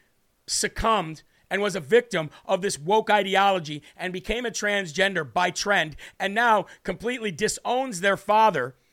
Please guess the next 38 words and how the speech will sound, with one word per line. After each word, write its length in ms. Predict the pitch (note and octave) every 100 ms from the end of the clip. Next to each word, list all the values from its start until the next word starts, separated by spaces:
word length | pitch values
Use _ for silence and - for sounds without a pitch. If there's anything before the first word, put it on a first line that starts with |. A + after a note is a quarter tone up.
| _ _
And 160 | - G3+
this 140 | B3+
is 100 | C4
a 80 | A3+
personal 540 | - - A#3 A3+ A#3 F#3
grudge 340 | E3+ G#3 D#3+
that 180 | E3+ F#3+
Elon 340 | G#3 F#3+ F#3
has 360 | F3 F#3+ D#3 C3+ - -
against 380 | D#3 G#3 G#3+ -
the 80 |
woke 440 | E3+ F3+ G3+ - -
community. 440 | F#3 F3+ F#3+ D3
Just 260 | B2+ A3 A3+
so 100 | B3
you 180 | A3+ G3
know, 300 | F#3+ D#3+ - - -
just 180 | G3+ -
so 80 |
you 100 | C#4+
know 120 | C4+ A#3+
that 120 | F3+
there 140 | A#3
is 100 | B3
personal 460 | - - A3+ A3+ A3
reasons 480 | F#3+ A3 D3+ B2+ - - -
why 260 | F3+ G3 F#3
Elon 340 | A3 G#3+ G3
Musk 260 | G3 F#3+ - -
wants 200 | F3 F#3
to 100 | -
expose 460 | F#3 - - G#3 F#3
all 160 | F3 E3+
of 60 |
this 140 | D#3 -
crap. 360 | F3 D#3+ -
Personal 360 | - A3 - G3+
reasons, 460 | F#3 F#3 C#3 D2+